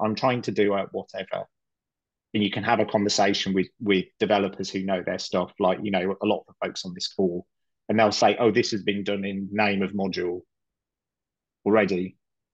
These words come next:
And the fact that there are so many components out there that we can reuse and tweak. Um, you know, it's a bit WordPress-like, but I think if anything, it's a bit better than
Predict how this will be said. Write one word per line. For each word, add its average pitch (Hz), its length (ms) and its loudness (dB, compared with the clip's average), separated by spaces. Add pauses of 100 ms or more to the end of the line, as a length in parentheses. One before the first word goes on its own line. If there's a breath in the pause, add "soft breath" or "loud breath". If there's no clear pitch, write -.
(140)
And 107 100 0
the 104 60 -2
fact - 240 0
that 110 80 2
there 107 100 4
are 104 40 2
so 117 320 2
many 107 260 -6
components 101 680 -6
out 95 220 -2
there 92 160 -2
that 90 100 -8
we 92 100 -4
can 98 200 -6
reuse 95 540 2
and 95 160 -4
tweak. 92 320 0 (1080)
Um, 117 380 2 (280)
you 151 80 4
know, 143 80 6
it's 107 120 4
a 156 40 6
bit 147 180 0
WordPress-like, 131 640 2
but 139 80 -2
I - 20 -2
think 143 200 -6
if 139 120 -6
anything, 120 340 -6
it's 95 120 -10
a 104 40 -6
bit 95 160 -4
better 104 240 0
than 120 300 -8